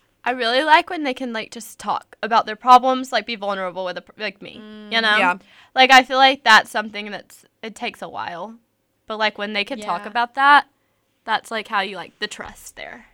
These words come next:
Speaker 3: Like,
Speaker 1: you
Speaker 3: the
Speaker 1: know?
Speaker 3: openness?
Speaker 1: Yeah.
Speaker 2: Mm-hmm. The
Speaker 1: Takes a
Speaker 2: bond.
Speaker 1: minute, though.
Speaker 3: Yeah. Some
Speaker 2: Yeah.
Speaker 3: people, it's easier than others.
Speaker 1: Right.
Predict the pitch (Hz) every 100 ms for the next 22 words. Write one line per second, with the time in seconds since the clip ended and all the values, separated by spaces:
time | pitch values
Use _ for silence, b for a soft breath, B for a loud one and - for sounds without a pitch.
0 | - 226 233 226 240 220 240 262 - -
1 | 262 202 202 175 _ _ _ _ _ _
2 | _ 214 185 185 190 190 190 147 165 226
3 | _ 185 185 175 175 _ _ _ _ _
4 | _ _ - 269 359 359 311 233 202 190
5 | 185 175 156 - - 214 208 180 170